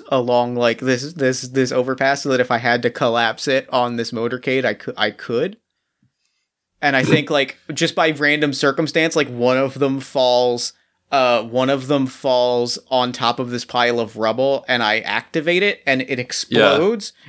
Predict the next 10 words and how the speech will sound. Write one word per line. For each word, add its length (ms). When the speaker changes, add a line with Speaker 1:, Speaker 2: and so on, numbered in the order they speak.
Speaker 1:
And, 160
like, 260
re-, 540
the 160
thing 220
that 120
is 140
remaining 520
is, 220
like, 320